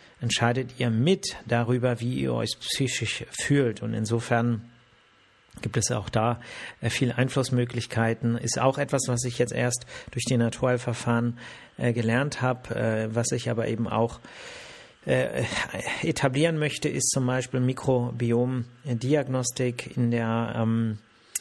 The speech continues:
äh, Pneumologie ist etwas, was, äh, meines Wissens sehr selten durchgeführt wird. Das machen eigentlich nur,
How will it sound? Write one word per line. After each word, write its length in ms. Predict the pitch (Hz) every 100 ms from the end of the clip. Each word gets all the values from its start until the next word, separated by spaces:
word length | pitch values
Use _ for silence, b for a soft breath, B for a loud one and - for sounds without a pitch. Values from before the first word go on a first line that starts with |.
| B B
äh, 100 | 127
Pneumologie 600 | 120 139 139 131 123 160
ist 120 | 180
etwas, 340 | 127 120 131 -
was, 440 | 127 123 123 -
äh, 360 | - 123 120 120 - B B B B B B B B -
meines 420 | 120 135 131 -
Wissens 400 | 147 - 151 143 - - B B
sehr 300 | 117 123 175
selten 440 | 139 139 131 135 131
durchgeführt 600 | 139 - 143 156 151 -
wird. 180 | 160 160
Das 160 | -
machen 240 | 123 123 127
eigentlich 460 | 123 131 127 123
nur, 360 | 131 131 123